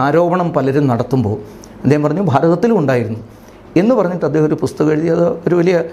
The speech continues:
ഏഹ്, ഏഹ്, പ്രസിദ്ധമായിട്ടുള്ളൊരു പുസ്തകമായിട്ട് മാറി. പേര് ഹിന്ദു പൊളിറ്റി. വിഭൂതിഭൂഷൺ ദത്ത തുടങ്ങിയിട്ടുള്ള പ്രധാനപ്പെട്ട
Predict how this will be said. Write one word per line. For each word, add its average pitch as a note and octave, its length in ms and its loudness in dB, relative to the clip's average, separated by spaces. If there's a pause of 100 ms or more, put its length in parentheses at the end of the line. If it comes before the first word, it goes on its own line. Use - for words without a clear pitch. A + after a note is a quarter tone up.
(360)
ഏഹ്, C#3 100 0 (140)
ഏഹ്, - 200 -4 (320)
പ്രസിദ്ധമായിട്ടുള്ളൊരു E3+ 760 0
പുസ്തകമായിട്ട് C#3+ 420 -2
മാറി. B2 240 0 (600)
പേര് E3 340 2 (300)
ഹിന്ദു G3 400 4 (260)
പൊളിറ്റി. D3 460 2 (800)
വിഭൂതിഭൂഷൺ G#3+ 800 2
ദത്ത E3+ 200 0 (380)
തുടങ്ങിയിട്ടുള്ള D3+ 460 0
പ്രധാനപ്പെട്ട D#3+ 640 -2